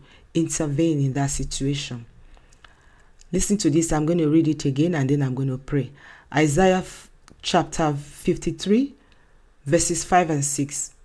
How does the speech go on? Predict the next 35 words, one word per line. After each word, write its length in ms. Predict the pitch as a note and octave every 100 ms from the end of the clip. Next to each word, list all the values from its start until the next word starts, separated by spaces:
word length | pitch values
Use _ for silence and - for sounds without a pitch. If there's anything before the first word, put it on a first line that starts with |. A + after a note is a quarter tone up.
| - - - - _ _ - - -
"But 200 | C#3 F#3
he 100 | A3+
was 300 | A3+ F#3 F3+
pierced 480 | - - B3 B3 -
for 460 | - - D#3+ C#3+ C3
our 120 | B2+
rebellion, 600 | C3+ B2+ D3 C#3 C3 B2+ _ _ _ _ _
crushed 680 | - - A3 A#3 - - -
for 260 | - E3 C#3+
our 240 | C3+ B2+
sins. 640 | B2 - D3 C3+ C3 - - - -
He 80 | D#3+
was 280 | E3 D#3+ B2
beaten 420 | B2 B3+ B3+ B3
so 280 | - - A3+
we 200 | G#3 E3
could 200 | - C#3+
be 140 | C#3
whole. 560 | B2+ - - C#3+ B2 A2 - - - -
He 60 | D3
was 380 | C#3+ D3 C#3+ C3+
whipped 320 | D3 A3 A3
so 320 | - - G3
we 160 | F3+ D3
could 200 | - C#3
be 140 | B2+
healed. 440 | A2 C#3 B2+ G#2+ - - - - - -
All 280 | G3+ A3+ F#3+
of 200 | C#3+ E3+
us 220 | D#3 -
like 200 | C#3 C3
sheep 400 | - - F#3+ F#3 -
have 160 | B2
strayed 420 | - - - D#3 C#3
away. 380 | C3 B2+ A#2+